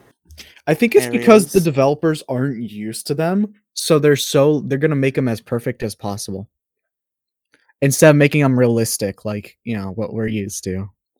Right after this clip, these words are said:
Speaker 2: I mean, real beaches are fucking pretty too. Uh.
Speaker 1: Yes, but then you have to remember that, you know, everything's fucking dirty.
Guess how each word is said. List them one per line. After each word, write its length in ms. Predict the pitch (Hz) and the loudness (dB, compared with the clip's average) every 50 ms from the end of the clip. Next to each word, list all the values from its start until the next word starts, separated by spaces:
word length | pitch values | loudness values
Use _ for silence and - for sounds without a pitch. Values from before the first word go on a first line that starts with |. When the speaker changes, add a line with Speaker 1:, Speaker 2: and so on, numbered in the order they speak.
| _ _ _ _ _ _ _ _ _ _ _ _ _ _ _ | _ _ _ _ _ _ _ _ _ _ _ _ _ _ _
Speaker 2:
I 100 | - 165 | -6 -2
mean, 200 | 196 196 180 151 | 0 0 0 0
real 200 | 143 147 180 196 | 0 0 0 0
beaches 380 | 160 160 156 143 - 147 131 | 0 -2 -4 -4 -8 -8 -8
are 60 | 143 139 | -8 -6
fucking 340 | - 160 151 - 160 147 131 | -4 -4 -4 -4 -6 -8 -6
pretty 280 | - 160 151 143 139 | -6 -6 -6 -6 -6
too. 540 | 127 - 156 165 175 147 135 139 151 160 151 _ _ _ _ - | -8 -6 -4 -4 -2 -2 -4 -4 -6 -8 -12 _ _ _ _ -10
Uh. 300 | 131 131 123 123 127 131 135 135 _ _ _ _ _ _ _ _ _ _ _ _ | -8 -6 -6 -6 -8 -10 -12 -18 _ _ _ _ _ _ _ _ _ _ _ _
Speaker 1:
Yes, 380 | 139 139 143 139 135 123 - - | -2 2 4 4 4 2 0 -2
but 160 | 135 123 104 | -4 0 0
then 140 | 131 127 131 | 2 2 2
you 120 | 127 127 | 2 2
have 120 | 123 123 | 0 -2
to 120 | - 131 120 | -2 -4 -2
remember 560 | 113 110 110 107 113 113 113 104 101 104 101 | -2 -2 0 -2 0 -2 -2 -2 -2 -4 -4
that, 400 | 101 101 95 95 95 95 - _ _ _ | -2 -4 -4 -4 -6 -8 -8 _ _ _
you 160 | - 123 120 107 | -6 -4 -4 -4
know, 320 | 98 92 92 95 101 107 - _ _ _ _ _ _ _ _ _ _ _ _ _ _ _ _ | -4 -6 -8 -8 -10 -10 -14 _ _ _ _ _ _ _ _ _ _ _ _ _ _ _ _
everything's 540 | - 127 123 123 123 123 - 120 117 113 - | -4 -2 -2 -2 -4 -4 -2 -4 -4 -4 -6
fucking 480 | - - 120 113 - - 117 113 107 104 | -6 -8 -8 -8 -6 -6 -4 -4 -4 -4
dirty. 540 | 101 110 104 101 101 98 95 98 107 113 | -4 -4 -4 -4 -4 -4 -6 -6 -8 -8